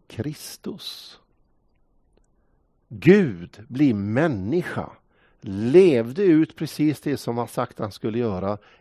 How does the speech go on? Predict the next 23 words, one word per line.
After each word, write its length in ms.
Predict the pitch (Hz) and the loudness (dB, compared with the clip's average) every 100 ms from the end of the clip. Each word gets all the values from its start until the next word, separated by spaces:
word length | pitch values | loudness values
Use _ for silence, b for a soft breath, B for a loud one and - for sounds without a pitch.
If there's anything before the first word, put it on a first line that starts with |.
| b _ | b _
ända 460 | 196 165 107 110 165 | 0 2 0 -2 -2
till 200 | 160 135 | -2 -4
att 100 | 123 | -4
han 160 | 123 | -4
gav 240 | 117 117 113 | 0 0 0
sitt 280 | - 123 113 | -6 -10 -6
liv 300 | 104 95 101 | -6 -6 -10
på 220 | - 98 | -8 -6
korset, 720 | 90 - 92 - - - - _ b b b b | -6 -8 -8 -10 -12 -14 -18 _ b b b b
där 120 | - | -4
Gud 480 | 113 98 160 165 156 | -2 8 8 8 0
själv 680 | - - 190 143 90 78 90 - | -10 -4 -2 -2 -4 -10 -14 -12
tog 180 | - 123 | -6 -4
på 160 | - 104 | -2 -4
sig 180 | - | -6
straffet 520 | 101 - 110 - 104 - | -8 -6 -6 -6 -12 -8
för 100 | 101 | -8
att 120 | 92 | -6
vi 300 | 101 139 156 | -4 -4 -4
ska 200 | - 120 | -8 -10
kunna 240 | 127 110 | -8 -6
bli 140 | 87 90 | -8 -8
frälsta. 640 | 135 147 - - 240 | -8 -10 -14 -14 -14